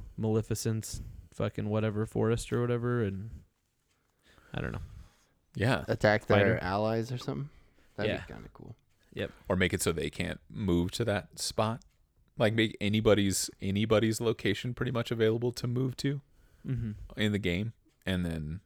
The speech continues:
Speaker 2: but you can only have one villain there at a time.
Speaker 1: Oh,
Speaker 2: So if
Speaker 1: interesting.
Speaker 3: <laughs> Oh, and you can do their actions?
Speaker 2: Yeah, and then you get
Speaker 3: <laughs> That's
Speaker 2: those actions.
Speaker 3: That's
Speaker 1: Dang.
Speaker 3: kinda cool.
Speaker 1: That's a good one.
Speaker 2: <laughs> So, like, the whole, everybody's board is open to you pretty much.
Speaker 3: You could,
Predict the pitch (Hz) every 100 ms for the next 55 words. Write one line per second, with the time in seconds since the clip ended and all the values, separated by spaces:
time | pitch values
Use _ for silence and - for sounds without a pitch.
0 | - 85 85 73 80 76 76 85 85 80
1 | 80 80 78 80 78 - 90 80 - 82
2 | 87 - _ _ - - - - _ 120
3 | 117 104 117 131 120 143 143 135 131 127
4 | 127 123 120 113 110 104 113 131 147 143
5 | 113 101 90 92 90 87 92 92 90 92
6 | 85 - 107 - - - - - - -
7 | - - - - 147 - 113 113 107 95
8 | 90 - - - - 110 143 107 110 139
9 | - - _ - - - _ - - -
10 | - - 85 - 90 92 82 - 85 80
11 | 78 78 82 80 90 - 76 92 - 85
12 | - - 107 110 - _ _ _ _ -
13 | _ _ _ _ 107 123 165 -